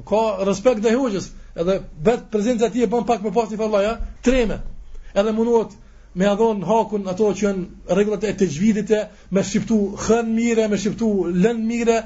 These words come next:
mi po kjo ket në hesab të kohës. Sa kujdeset për këtë rregull, është llogaritë e kohës. Edhe kur shkon nesër desh te hoxha, thot hoxha, "E provove receptën që thash?"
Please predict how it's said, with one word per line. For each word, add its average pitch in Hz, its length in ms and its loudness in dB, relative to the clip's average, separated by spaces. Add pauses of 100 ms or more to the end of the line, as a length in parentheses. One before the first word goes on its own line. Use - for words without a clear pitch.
(220)
mi 156 100 -2
po 190 180 2
kjo 214 320 2
ket 226 200 2
në 180 120 -4
hesab 226 360 -2 (160)
të - 80 -20
kohës. 254 300 2 (220)
Sa 226 320 0
kujdeset 240 440 0
për 247 120 4 (120)
këtë 220 200 -4
rregull, 220 440 0
është 220 360 0
llogaritë 208 420 2
e 220 100 -6
kohës. 262 340 0 (140)
Edhe 196 280 2 (440)
kur 175 120 -4
shkon 208 200 0
nesër 202 260 2
desh 190 200 0
te 175 80 0
hoxha, 190 340 2 (400)
thot 156 100 -6
hoxha, 180 340 2
"E 170 80 -2
provove 226 380 2 (180)
receptën 202 340 0
që 185 80 -6
thash?" 208 220 0